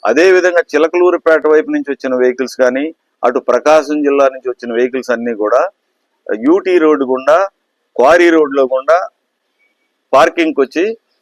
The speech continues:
బస్సులు ఎక్కి, స్పెషల్ బస్సులు ఎక్కి, లేదా ఆర్టీసీ బస్సులు ఎక్కి, ఆ, కొండపైకి వెళ్ళి దర్శనం చేసుకొని మళ్ళీ కిందికి వచ్చి ఇటు, ఆ, కొండకావూరు,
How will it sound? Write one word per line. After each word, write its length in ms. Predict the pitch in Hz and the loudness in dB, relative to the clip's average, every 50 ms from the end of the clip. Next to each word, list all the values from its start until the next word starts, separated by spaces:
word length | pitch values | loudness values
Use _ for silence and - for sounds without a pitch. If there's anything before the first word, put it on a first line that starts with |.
| _ _ _ _ _ _ _ - | _ _ _ _ _ _ _ -2
బస్సులు 320 | 123 135 - - 165 151 | 0 0 0 0 0 -2
ఎక్కి, 200 | 151 127 - 151 | -2 -2 -4 -8
స్పెషల్ 360 | 143 - 135 135 127 151 151 | -4 -2 -2 0 0 0 -2
బస్సులు 300 | 143 143 135 - 135 127 | 0 -2 -2 -2 -2 -4
ఎక్కి, 340 | 123 120 - 139 160 196 214 - _ - | -4 -4 -4 -8 -8 -8 -10 -12 _ -2
లేదా 200 | 120 131 131 123 | -2 0 2 2
ఆర్టీసీ 400 | 113 131 135 135 147 143 123 139 | 2 2 0 -2 -4 -8 -6 -4
బస్సులు 320 | 131 123 123 117 110 123 123 | -2 -2 -2 -2 -2 -6 -8
ఎక్కి, 280 | 117 - 156 185 214 - _ _ _ 113 - _ _ _ _ _ _ _ _ _ _ _ _ _ _ _ _ - - _ _ _ _ _ _ _ _ - 113 | -6 -6 -6 -8 -8 -10 _ _ _ -20 -20 _ _ _ _ _ _ _ _ _ _ _ _ _ _ _ _ -20 -20 _ _ _ _ _ _ _ _ -10 -6
ఆ, 380 | 113 113 110 107 104 101 98 95 - _ _ _ _ _ - | -4 -2 0 0 0 0 -2 -4 -6 _ _ _ _ _ -6
కొండపైకి 500 | - - 151 160 156 156 151 147 - 143 | -2 -2 0 0 2 2 0 0 0 -2
వెళ్ళి 280 | 135 139 151 180 220 247 _ _ _ _ | -2 0 0 -2 -4 -6 _ _ _ _
దర్శనం 480 | 107 127 135 127 - 160 160 151 147 | 0 0 0 0 -2 -4 -2 -2 0
చేసుకొని 520 | 139 135 123 - - 127 127 135 165 196 226 _ _ _ _ _ - 107 | 0 0 -2 -2 -2 -2 -2 -2 -2 -6 -8 _ _ _ _ _ -4 0
మళ్ళీ 200 | 123 143 170 175 | 0 2 2 0
కిందికి 360 | 156 156 151 147 151 139 - | 0 -2 -4 -4 -4 -2 -2
వచ్చి 380 | 143 131 - - 175 202 226 233 _ _ _ _ _ _ _ _ - | -4 -4 -4 -8 -10 -10 -10 -12 _ _ _ _ _ _ _ _ -6
ఇటు, 420 | 139 147 139 156 135 123 120 117 - _ _ _ - - - 123 | -4 -2 0 2 2 2 0 -2 -6 _ _ _ -12 -6 -2 0
ఆ, 320 | 123 123 120 120 117 117 - - | 2 4 4 4 2 2 0 0
కొండకావూరు, 720 | 135 143 151 139 156 151 151 151 147 147 143 147 151 151 | -2 0 0 2 2 2 2 2 2 0 -2 -4 -6 -10